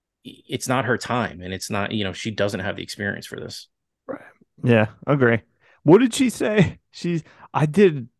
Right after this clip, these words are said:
Speaker 2: I did an audit," or
Speaker 1: <laughs>
Speaker 2: something.
Speaker 1: Yeah. Oh, and that's when Kendall gets in his second haymaker towards Shiv,
Speaker 2: Yeah.
Speaker 1: and he says, "Yeah, that was daddy make work."
Speaker 2: Yeah,
Speaker 1: So,
Speaker 2: yeah, yeah, yeah.
Speaker 1: you know, between the, "Your name's not on that fucking piece of paper," and, you know, the daddy make work comment, I,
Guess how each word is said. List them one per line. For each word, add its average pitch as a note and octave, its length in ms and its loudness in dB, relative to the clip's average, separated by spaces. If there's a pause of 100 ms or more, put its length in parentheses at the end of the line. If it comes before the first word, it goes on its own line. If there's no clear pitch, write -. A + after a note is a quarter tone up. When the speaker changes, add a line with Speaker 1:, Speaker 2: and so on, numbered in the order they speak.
(120)
Speaker 2:
I C3+ 120 -2
did F3 220 2
an A2 120 2
audit," G#2+ 460 0 (720)
or B2+ 120 0
Speaker 1:
<laughs> - 0 -
Speaker 2:
something. A2+ 240 0
Speaker 1:
Yeah. A2 420 4
Oh, B2+ 160 4
and A#2+ 140 2
that's C#3+ 200 0
when B2+ 300 2 (300)
Kendall B2+ 300 0
gets G#2+ 240 0
in A2+ 100 -2
his G#2 140 -2
second G#2+ 420 -4
haymaker F2+ 560 -6
towards F#2+ 300 -2
Shiv, F#2+ 140 0
Speaker 2:
Yeah. F2 60 -4
Speaker 1:
and F#2+ 80 -2
he F#2 60 -2
says, G2 220 -4
"Yeah, G2+ 200 0 (140)
that G#2 100 2
was F#2+ 160 0
daddy F#2+ 280 0
make F2 240 -6
work." F2 300 -8 (300)
Speaker 2:
Yeah, A#2 420 6
Speaker 1:
So, G2+ 140 4
Speaker 2:
yeah, G2 340 -2
yeah, G2+ 80 -18
yeah. G2+ 100 -14
Speaker 1:
you A2+ 160 -2
know, G2 240 2
between A2 420 0
the, G2+ 440 2
"Your G#2+ 200 -2
name's G#2 280 -4
not G#2 220 -4
on G#2 80 -4
that G2+ 140 -4
fucking G2+ 280 -8
piece G#2 220 -10
of - 60 -14
paper," A2+ 520 2
and, F#2+ 380 -4 (480)
you G#2+ 80 -6
know, F#2 120 -2
the F#2+ 80 -4
daddy G2 300 2
make G#2 200 0
work G2+ 180 -4
comment, G#2+ 420 -2
I, - 160 -6